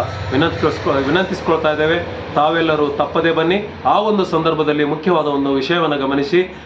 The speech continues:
ಸರ್ಕಾರದ ವಿರುದ್ಧವಾಗಲಿ, ಆ, ಜನನಾಯಕರ ವಿರುದ್ಧವಾಗಲಿ, ಅಧಿಕಾರಿಗಳ ವಿರುದ್ಧವಾಗಲಿ,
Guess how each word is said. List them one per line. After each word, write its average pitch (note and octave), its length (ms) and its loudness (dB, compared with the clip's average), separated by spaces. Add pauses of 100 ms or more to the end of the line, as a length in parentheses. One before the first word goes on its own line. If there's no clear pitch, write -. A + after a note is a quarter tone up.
(100)
ಸರ್ಕಾರದ D3+ 460 0
ವಿರುದ್ಧವಾಗಲಿ, E3+ 880 0 (220)
ಆ, C3+ 160 0
ಜನನಾಯಕರ D#3+ 640 0
ವಿರುದ್ಧವಾಗಲಿ, E3 760 2
ಅಧಿಕಾರಿಗಳ E3+ 800 0
ವಿರುದ್ಧವಾಗಲಿ, D3+ 760 2